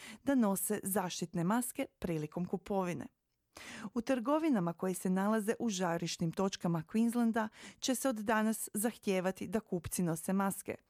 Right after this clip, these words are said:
a isti zahtjev će se primjenjivati i u svim Woolworthsovim poslovnicama u Novom Južnom Walesu i teritoriju glavnog grada od idućeg ponedjeljka, trećeg kolovoza.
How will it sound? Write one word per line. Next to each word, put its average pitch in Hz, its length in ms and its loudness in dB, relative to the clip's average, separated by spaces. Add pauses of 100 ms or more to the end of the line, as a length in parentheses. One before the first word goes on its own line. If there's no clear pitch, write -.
(340)
a 262 180 0
isti 240 320 0
zahtjev 226 420 0
će - 140 -4
se 233 140 -2
primjenjivati 240 840 2
i 262 160 0
u 254 60 -2
svim 208 280 2 (240)
Woolworthsovim 214 760 0
poslovnicama 240 920 0
u 190 100 2
Novom 170 340 2
Južnom 170 360 0
Walesu 233 420 -2 (280)
i 277 100 -2
teritoriju 247 640 0
glavnog 180 420 0
grada 240 420 0 (100)
od 247 180 0
idućeg 180 360 -2
ponedjeljka, 214 680 -2 (100)
trećeg - 380 -6
kolovoza. 160 580 -2